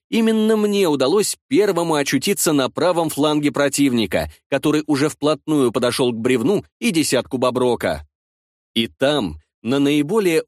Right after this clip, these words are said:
узком участке прохода, начался бой на древковом оружии, в котором я не уверен, что мои воины были сильнее своих оппонентов. Просто потому, что мы мало отрабатывали такие возможные сюжеты. А нужно было все отработать.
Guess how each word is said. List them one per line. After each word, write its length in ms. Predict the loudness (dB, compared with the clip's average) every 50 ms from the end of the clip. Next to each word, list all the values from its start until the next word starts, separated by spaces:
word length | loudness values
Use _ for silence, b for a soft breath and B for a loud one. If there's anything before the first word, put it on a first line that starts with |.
| -4
узком 400 | -4 -2 -2 -2 0 0 0 0
участке 500 | 0 0 0 -2 -2 -2 -4 -4 -4 -4
прохода, 720 | -2 0 -2 -2 -2 0 0 0 2 2 -2 -4 -4 -10 -16 _ _ _ -6
начался 640 | -2 -2 -2 0 0 -2 -2 -2 -2 0 0 0 -2
бой 260 | 0 0 0 0 2
на 140 | 0 -2 -2
древковом 580 | 0 0 0 0 0 -2 -2 0 0 -2 -2 -2
оружии, 720 | -2 0 0 2 0 0 0 0 0 0 0 -2 -4 -8 b b _ _ _
в 40 |
котором 540 | -2 -2 -2 0 0 0 0 0 -4 -6 -10 _
я 240 | -6 0 0 2 2
не 120 | 2 0
уверен, 420 | -2 0 2 2 2 2 2 0 -4
что 220 | -4 -2 0 0
мои 240 | 0 2 2 0 0
воины 400 | 0 2 2 2 2 2 0 0
были 220 | 0 0 0 0
сильнее 540 | 0 0 0 0 2 2 2 2 2 0 0
своих 360 | -2 0 0 0 0 0 -2
оппонентов. 800 | -2 -2 0 0 0 2 0 0 0 -2 -2 -2 -4 -4 -8 _ _ _ _ _ _ _ _ _ _
Просто 380 | -2 -2 0 0 0 -2 -2 0
потому, 340 | 0 0 -2 0 -2 0 -2
что 260 | -4 -2 -2 0 2
мы 200 | 2 2 2 2
мало 440 | 2 2 2 2 2 2 2 2 0
отрабатывали 680 | 0 0 0 -2 0 0 0 0 0 0 0 0 0 2
такие 380 | 0 0 0 0 0 0 2
возможные 560 | 2 2 0 0 0 0 0 0 0 0 0 0
сюжеты. 680 | 2 0 0 2 2 2 0 0 -2 -4 -8 -8 -10 _ _ _ _ _ _ _ _ -6 -4
А 160 | -2 0 0
нужно 380 | 2 2 2 2 2 0 2 2
было 180 | 2 2 2
все 360 | 0 -2 -4 -2 0 0 2
отработать. 720 | 0 0 0 -2 0 0 2 0 0 0 -4 -8 -8 -12 -20